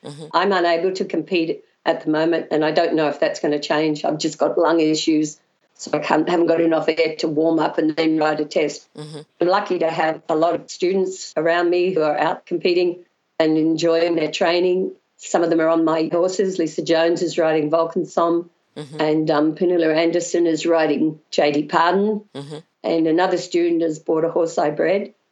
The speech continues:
Speaker 2: Alex Murray has bought Harley Germain.
Speaker 1: Yep, yep.
Speaker 2: And they'll be coming out, stepping out next year.
Speaker 1: Okay.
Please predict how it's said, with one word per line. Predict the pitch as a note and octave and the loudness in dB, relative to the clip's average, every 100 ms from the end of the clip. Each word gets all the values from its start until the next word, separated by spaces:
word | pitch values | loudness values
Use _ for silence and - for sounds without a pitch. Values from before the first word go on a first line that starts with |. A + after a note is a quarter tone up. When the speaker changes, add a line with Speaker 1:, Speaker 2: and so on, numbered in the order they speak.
| _ | _
Speaker 2:
Alex | D#3 D#3 - | -2 -2 -2
Murray | D#3+ E3 E3 D#3+ | 0 2 2 0
has | D#3 | -2
bought | - D#3 D#3 - _ - | -2 -2 -2 -8 _ -2
Harley | E3 D#3+ F3 A#3+ C#4+ - | 2 4 2 0 -2 -6
Germain. | - E3 D#3 F3 A#3+ F4 | -2 2 2 2 0 -2
Speaker 1:
Yep, | E3 - _ - | -6 -10 _ -8
yep. | D3 | -2
Speaker 2:
And | D#3 E3+ | 0 2
they'll | E3 D3+ | 2 2
be | D#3 F3+ F#3 _ _ _ - | 0 -2 -6 _ _ _ -6
coming | E3+ E3 | -2 0
out, | D#3 D#3 | 0 -2
stepping | - D#3 E3 E3+ | -4 -2 0 0
out | D#3+ - _ _ _ _ | -2 -6 _ _ _ _
next | D#3+ D#3 - - | -2 -2 -4 -2
year. | F3+ A3+ C4+ - | 2 2 -2 -6
Speaker 1:
Okay. | B2 - C3 C#3+ | -12 -12 -12 -16